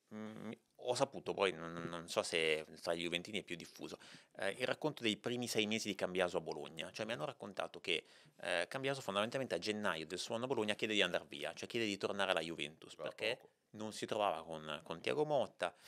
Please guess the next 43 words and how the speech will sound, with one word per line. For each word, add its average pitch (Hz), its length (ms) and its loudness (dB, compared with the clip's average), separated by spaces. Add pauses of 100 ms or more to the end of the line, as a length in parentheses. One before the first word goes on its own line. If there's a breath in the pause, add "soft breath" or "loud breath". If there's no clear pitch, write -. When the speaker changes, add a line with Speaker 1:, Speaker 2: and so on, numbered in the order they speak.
(120 loud breath)
Speaker 1:
non... 95 360 -2
Eh, 78 460 0 (600 loud breath)
giocava 87 300 -2
poco, 104 400 -4
esattamente. 113 560 -4
E - 20 -4
Thiago 143 200 2
Motta 123 180 0
gli 98 40 -2
dice: 87 160 2
"No, 127 120 0
no, 104 200 2
tu - 80 -10
non 98 160 -2
vai 127 160 2
via 107 220 6
perché - 220 -4
io 98 60 2
vedo 92 200 0
delle 117 200 4
cose, 104 400 2 (220 soft breath)
so 107 320 6
che 92 400 2 (360)
migliorerai, 107 640 4
ce - 100 -4
la - 80 0
farai, 117 240 0
sai 117 200 -2
qua 113 240 6
che - 120 -12
fa 92 120 6
bene 90 220 2
anche 85 220 -4 (260)
a, - 60 -4
a - 20 -8
te." - 240 0 (500 soft breath)
Lui 98 200 -2
si - 120 -2
fida, 147 340 2
rimane 95 480 4
e 131 60 4
adesso 80 320 2
vediamo 76 420 -2